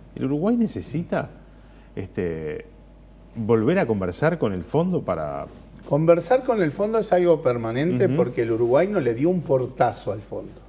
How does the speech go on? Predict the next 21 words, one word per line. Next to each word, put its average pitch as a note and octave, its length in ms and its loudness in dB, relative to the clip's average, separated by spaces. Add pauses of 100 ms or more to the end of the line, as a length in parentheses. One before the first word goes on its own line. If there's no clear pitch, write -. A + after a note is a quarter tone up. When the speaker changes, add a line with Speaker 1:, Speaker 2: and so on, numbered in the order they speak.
Speaker 2:
El A2+ 100 -6
Uruguay C3+ 480 2
en F3 120 0
dos B2+ 160 2
mil B2+ 220 -4
seis F#3+ 280 4
lo D#3+ 120 4
que C#3 80 0
hizo E3+ 200 0
fue G3 280 6 (600)
pagarle G3 400 6
al E3 100 4
fondo F#3+ 320 2
lo D3+ 100 0
que B2+ 80 -6
el A#2+ 100 -4
fondo F3 340 0
nos B2+ 120 -2
vino D3+ 200 -2
a C#3 60 -2
prestar E3 580 0